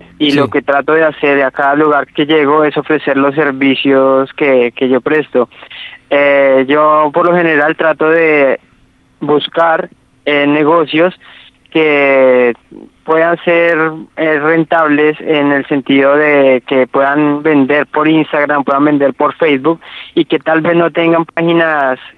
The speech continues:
Speaker 1: eh, no tengan nada digital, yo me encargo de hacer eso. Yo llevo acá mi cámara fotográfica
Speaker 2: Mirá.
Speaker 1: y les trabajo todo, las páginas,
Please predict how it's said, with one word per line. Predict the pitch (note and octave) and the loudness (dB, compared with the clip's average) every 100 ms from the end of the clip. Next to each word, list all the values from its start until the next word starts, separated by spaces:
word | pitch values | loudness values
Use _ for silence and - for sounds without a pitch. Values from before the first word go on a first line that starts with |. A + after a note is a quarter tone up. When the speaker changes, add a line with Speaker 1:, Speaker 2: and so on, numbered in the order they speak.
| - | -4
Speaker 1:
eh, | C#3+ C3+ C3 C3 B2 A#2+ A#2+ | 0 2 4 2 2 -2 -4
no | B2+ C#3+ | -4 -2
tengan | D#3 D#3 D#3 D#3+ D#3 D3+ - _ | -2 0 0 -2 -4 -16 -20 _
nada | D#3+ E3 F3 | -2 0 0
digital, | F3 E3 E3+ F3 A3 - - - - | 0 -2 -2 0 -2 -6 -20 -10 -2
yo | E3 | 0
me | E3+ | 0
encargo | E3 E3 D#3+ | 0 0 2
de | E3+ | 0
hacer | D3+ C3+ | 0 -2
eso. | C#3+ C#3 C3 | -2 0 0
Yo | C3+ | 0
llevo | C3+ C#3+ | 0 2
acá | D3 D3+ | 0 0
mi | D3+ D3+ | 0 0
cámara | D#3 D#3+ D#3+ | -2 -2 -2
fotográfica | D#3 E3 F3 E3+ D#3 D#3 F#3 G3 - | -2 0 0 0 -2 -2 -4 -6 -6
Speaker 2:
Mirá. | B2+ C3+ D#3 - | -8 -8 -12 -8
Speaker 1:
y | D#3 D3+ D3 C#3+ C#3 C3+ | -2 0 2 0 -2 -6
les | C3+ D3 | -4 -2
trabajo | - D3 C#3 D3 C#3 | 0 0 0 -2 -2
todo, | D#3 D3 C3+ B2 B2 - | 0 2 2 0 -2 -6
las | C3+ C3 | -6 -4
páginas, | - D3+ D#3 D3+ D3+ C#3+ C#3+ C#3 | -2 0 0 -2 -4 -2 -2 -2